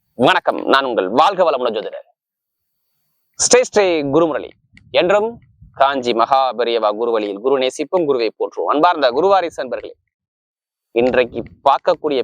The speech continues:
பேச்சுங்க, எல்லாருமே பார்க்காத பேச்சு இந்த பேச்சு. அது என்னங்க பார்க்காத பேச்சு? புதன் பகவானுடைய கிரக பேச்சு. புதன் நூத்தி இருபத்தி ஆறு நாட்கள் நீசமாயி மீனராசியில இருந்தார். அதாவது ஜனவரி மாசத்துல இருந்து பாருங்க, நூத்தி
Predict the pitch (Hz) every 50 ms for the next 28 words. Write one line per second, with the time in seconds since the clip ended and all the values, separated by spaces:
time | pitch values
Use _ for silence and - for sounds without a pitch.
0 | - - - - 131 - - 120 107 98 90 85 82 82 - _ _ - 113 117
1 | 127 143 143 143 139 139 139 151 160 170 185 - _ _ _ _ - 139 147 165
2 | - - - 151 139 143 135 - 107 101 - - - 101 92 85 - 78 - -
3 | - - - _ _ _ _ _ _ _ _ _ _ _ _ _ _ _ _ _
4 | - 107 123 127 127 127 123 107 - _ 117 117 135 - - 127 113 107 101 -
5 | 85 71 73 - - 98 110 107 - 127 135 - 175 190 190 170 170 160 147 143
6 | 135 127 117 104 98 120 120 - 117 - - 104 95 - - 98 90 95 117 127
7 | 143 185 196 165 147 160 180 196 - _ _ - 190 170 143 139 139 156 165 180
8 | 170 - _ _ 156 135 123 113 110 110 - 110 107 113 143 - - 156 - 302
9 | - _ _ _ _ _ _ _ _ _ _ _ _ _ _ - 139 170 208 247
10 | 247 - - - 180 165 143 120 110 110 123 151 208 240 - _ _ _ _ _
11 | _ _ _ _ _ - 151 170 175 143 117 - - 82 - - - - - -
12 | _ _ _ _ _ _ - 101 143 143 123 113 117 127 127 123 117 113 98 -
13 | - _ - 87 104 135 139 120 117 101 101 - 82 90 - - - - - _
14 | _ 139 156 - - -